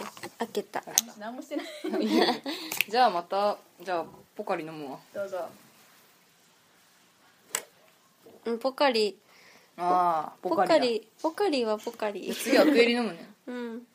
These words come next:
Speaker 1: ののさんがポカリを飲む。
Speaker 3: <laughs> うん？なんだろう。アクエリ飲んだけど、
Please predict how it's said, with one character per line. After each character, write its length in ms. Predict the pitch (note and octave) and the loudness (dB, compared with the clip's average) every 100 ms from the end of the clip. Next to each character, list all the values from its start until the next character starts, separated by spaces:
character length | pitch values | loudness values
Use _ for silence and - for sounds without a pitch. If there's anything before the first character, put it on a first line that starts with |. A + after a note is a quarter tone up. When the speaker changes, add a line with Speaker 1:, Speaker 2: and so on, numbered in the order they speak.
| _ _ _ _ | _ _ _ _
Speaker 1:
の 120 | B3 | -4
の 140 | C#4 | -2
さ 200 | D4 C4+ | 2 2
ん 100 | A#3+ | 2
が 240 | A3 G3 - _ - - - _ | 0 -4 -6 _ -20 -20 -20 _
ポ 100 | - | 0
カ 160 | B3 A#3+ | 2 2
リ 160 | G#3 F#3+ | 2 -2
を 60 | |
飲 200 | G3 G3 | -4 -6
む。 200 | F#3+ F#3 _ _ _ _ _ - C4+ E4+ | -6 -10 _ _ _ _ _ -16 -2 2
Speaker 3:
<laughs> 560 | F#4+ F#4 - - _ - | 4 4 2 -8 _ -14
う 20 | |
ん？ 360 | F#3 G#3 B3 - - _ _ | -4 0 0 -4 -20 _ _
な 160 | F#3+ A#3 | -2 0
ん 100 | A#3+ | 2
だ 80 | |
ろ 240 | F#3+ F3 - _ _ - - - | 2 0 -6 _ _ -20 -20 -14
う。 60 | - | -8
ア 40 | |
ク 140 | G3 C4+ | 0 4
エ 60 | |
リ 80 | D4 | 6
飲 160 | D4+ D#4 | 6 6
ん 40 | |
だ 100 | B3+ | 4
け 120 | G#3 | 2
ど、 380 | F#3 F3 E3 D#3 | -2 0 -2 -4